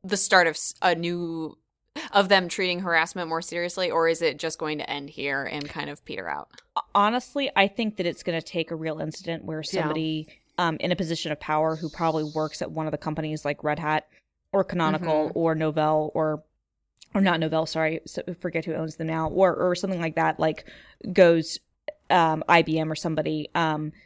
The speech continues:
Speaker 2: has a big enough issue that they actually take it to the top. That it, that it, I,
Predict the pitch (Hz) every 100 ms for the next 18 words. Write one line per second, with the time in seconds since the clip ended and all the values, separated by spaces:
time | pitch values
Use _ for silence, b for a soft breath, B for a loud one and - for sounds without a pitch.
0 | b _ - 175 160 156 - 180 165 160
1 | - 151 - 156 151 147 151 151 151 -
2 | 156 147 156 151 151 - - - b b
3 | _ - 175 151 156 151 - - 175 -
4 | 175 - -